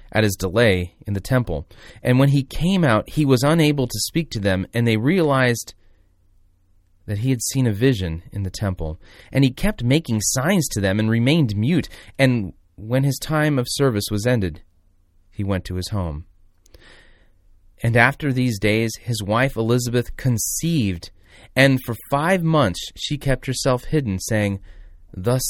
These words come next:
the Lord has done for me in the days when he looked upon me to take away my reproach among people."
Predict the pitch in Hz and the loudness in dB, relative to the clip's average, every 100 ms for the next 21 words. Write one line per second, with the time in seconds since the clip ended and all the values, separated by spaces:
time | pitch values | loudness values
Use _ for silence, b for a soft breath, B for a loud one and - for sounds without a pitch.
0 | - 110 113 113 92 101 90 - 113 120 | -4 -2 0 0 0 -4 -6 -2 0 0
1 | 120 - 113 107 107 104 - 101 98 95 | 0 -2 -2 0 -2 -2 -4 -4 -4 -6
2 | 90 - 117 120 120 - 101 98 107 104 | -6 -2 0 2 0 -2 -6 -6 -6 -4
3 | 113 - 110 - 101 92 90 - 87 - | -4 -6 -8 -6 -4 -4 -6 -8 -10 -6
4 | 117 120 110 107 101 101 101 98 - 101 | -6 -2 0 0 0 -2 -2 -4 -4 -2
5 | 82 - - - - - - - 90 87 | -4 -10 -18 -20 -20 -20 -20 -14 -8 -6
6 | 85 82 82 - 71 | -6 -8 -10 -10 -12